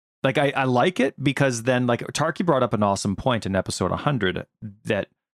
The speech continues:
ascendancies really funneled the theory crafting. It wasn't just you could pick a starting class and do anything you wanted. It was basically if you want to do a blocking character, you were a gladiator. If you want to do this type of character, you were there. You know what I mean? And so G G G's done a good job at trying to generalize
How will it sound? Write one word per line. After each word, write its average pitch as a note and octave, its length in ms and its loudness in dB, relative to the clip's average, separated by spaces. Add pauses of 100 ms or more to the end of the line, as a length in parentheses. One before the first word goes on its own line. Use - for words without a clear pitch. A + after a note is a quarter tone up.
(200)
ascendancies E3+ 720 2
really A2+ 300 2
funneled G#2 720 -2
the - 80 -6
theory A#2+ 300 2
crafting. - 460 -8 (340)
It - 160 -4
wasn't C#3 300 0
just A#2 260 0
you B2 60 2
could A2+ 180 -2
pick - 180 -2
a G#2+ 60 -4
starting A2 360 0
class G#2 280 -2
and G#2 80 -8
do G2 140 0
anything F#2 320 -2
you F2+ 100 -4
wanted. G2 420 0
It G2+ 100 -2
was G2 180 -2
basically G#2+ 360 -2
if G2 120 -4
you G2+ 60 0
want F#2 160 -2
to F#2 40 -12
do F#2+ 140 0
a F2+ 40 -2
blocking G2+ 380 0
character, F#2+ 380 -2
you F#2 160 -4
were F#2+ 60 2
a G#2+ 40 -4
gladiator. G2+ 460 0
If - 100 -12
you G#2 80 -2
want F#2+ 160 0
to F#2 60 -10
do G2 120 -6
this A2+ 160 -2
type G#2+ 200 -4
of - 60 -12
character, G#2+ 380 -4
you G2 160 -4
were G2 100 -4
there. B2+ 180 0
You A2 100 -2
know G#2+ 80 2
what G2+ 100 4
I G2+ 40 0
mean? A2 180 0 (420)
And B2+ 160 -4
so C3 220 2
G E3 160 -2
G D#3 140 -4
G's D3 140 0
done C3+ 120 2
a B2+ 60 0
good A2+ 140 0
job A2+ 180 0
at - 80 -10
trying A#2+ 420 0
to C3+ 80 2
generalize F#2+ 920 0